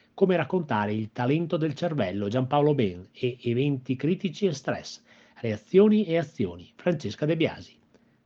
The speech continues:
Dodici dicembre, Storia del velo, Fiorella Candiani e Tina Merlin, testimone del Vajont, Adriana Lotto. Diciannove dicembre, Breve storia della danza raccontata e ballata,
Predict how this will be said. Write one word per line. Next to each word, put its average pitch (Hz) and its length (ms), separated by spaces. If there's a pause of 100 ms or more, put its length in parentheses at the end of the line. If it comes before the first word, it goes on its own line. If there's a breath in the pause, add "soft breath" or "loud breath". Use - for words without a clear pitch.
(120)
Dodici 117 360
dicembre, 196 560
Storia 123 480
del 113 180
velo, 143 380
Fiorella 101 480
Candiani 175 580 (400 soft breath)
e 143 400
Tina 190 240
Merlin, 147 500
testimone 135 540
del 147 140
Vajont, 107 480
Adriana 135 360
Lotto. - 440 (560 soft breath)
Diciannove 117 400
dicembre, 185 640
Breve 123 340
storia 127 320
della 117 160
danza 160 440
raccontata 127 800
e 110 120
ballata, 127 600